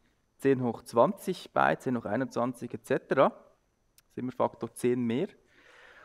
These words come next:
Und was man hier sieht, ist, dass die Menge der analogen Daten gleich geblieben ist. Also es gibt immer noch Papier, es gibt immer noch Schallplatten, es gibt diese Daten alle noch. Nur hat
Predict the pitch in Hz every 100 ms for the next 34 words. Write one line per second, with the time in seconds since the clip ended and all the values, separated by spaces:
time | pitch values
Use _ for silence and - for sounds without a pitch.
0 | - - 151 151 - 147 151 147 180 175
1 | 190 240 190 - 151 - 143 143 165 139
2 | 110 - 202 202 196 185 180 170 131 107
3 | 117 - 123 123 120 117 - - 104 -
4 | 156 - 151 170 151 - - - - -
5 | - - - 127 - 151 170 156 143 -
6 | - _ _ _ - 135 123 - 117 -
7 | 107 - 170 190 - - 131 123 120 104
8 | 135 170 113 151 - - _ _ _ _
9 | - 185 214 151 - 139 127 - -